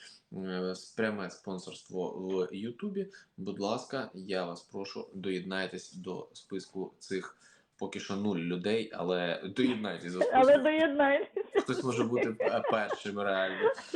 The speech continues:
Speaker 1: Ми навіть не знаємо, чи ці посилання працюють. Ось то допоможіть нам знати, чи вони працюють. Сімдесят гривень коштує підписка на YouTube, е, на місяць. І, е, будь-яка кількість, хоч один долар, хоч сто, і неважливо,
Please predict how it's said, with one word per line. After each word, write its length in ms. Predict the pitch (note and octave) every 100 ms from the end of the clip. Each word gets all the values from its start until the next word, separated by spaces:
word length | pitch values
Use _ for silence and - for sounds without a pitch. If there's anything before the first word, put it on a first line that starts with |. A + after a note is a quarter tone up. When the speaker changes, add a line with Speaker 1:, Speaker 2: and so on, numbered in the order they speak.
| D#4+ -
Speaker 1:
Ми 220 | C3+ C3
навіть 320 | B2 B2+ B2+ B2+
не 60 |
знаємо, 340 | B2+ D#3 D3 C#3+
чи 100 | D3
ці 120 | C3+
посилання 540 | C3 - C3 B2+ B2+
працюють. 580 | A#2 C#3 C#3+ G3 A#2+ G#2
Ось 80 | G2+
то 200 | - A2
допоможіть 600 | G#2 A#2 - C3+ C#3+ E3+
нам 200 | A#2+ G#2+
знати, 320 | G#2+ B2+ B2+ G#2+
чи 160 | -
вони 200 | G#2 G#2+ G2+ -
працюють. 560 | G#2 G#2+ - F2 F2 _ _ - -
Сімдесят 540 | - A#2+ B2+ B2+ B2+
гривень 360 | A2 A#2+ A2+ G2+
коштує 400 | G#2 G#2 - G#2
підписка 680 | - - G#2+ G2+ - F#2+ F2
на 220 | G2 G2+ F#2+
YouTube, 460 | F#2 G2+ - E3 - _
е, 160 | G#2+ G2+
на 140 | A2
місяць. 640 | B2+ C3+ C3 - - - _ _
І, 420 | A2+ G#2 G2 F#2 - - - - -
е, 260 | F#2+ F#2+ F#2+
будь-яка 420 | B2 A#2 G#2+ - F#2+
кількість, 440 | - G2 - F#2
хоч 260 | - G2 G2
один 240 | G2+ G2
долар, 340 | G2+ G2 F2+
хоч 440 | - F#2+ F2+ - -
сто, 420 | - - G2+ F#2
і 380 | - - F2+ E2
неважливо, 760 | F2 F#2+ G2 G2 F2 E2 -